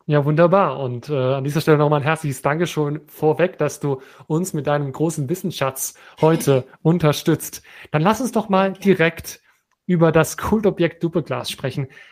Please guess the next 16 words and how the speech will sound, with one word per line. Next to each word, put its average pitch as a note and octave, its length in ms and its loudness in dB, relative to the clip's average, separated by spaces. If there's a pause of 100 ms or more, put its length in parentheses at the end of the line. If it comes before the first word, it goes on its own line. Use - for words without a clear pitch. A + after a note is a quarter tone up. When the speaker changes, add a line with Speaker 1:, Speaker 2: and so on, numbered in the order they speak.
Speaker 1:
Was F#3+ 220 0
ist A3 300 -6
eigentlich D3+ 640 -2
das C3+ 520 -2
Doppelglas? B2 680 -4
Oder D3+ 140 2
gibt G3 240 0
es - 300 -2
das A2+ 360 -6
Doppelglas? B2 600 -10
Gibt D#3+ 140 -4
es D3+ 100 -4
da C#3+ 100 0
einen B2 180 -6
Standard G3+ 760 -2
oder, D3+ 320 2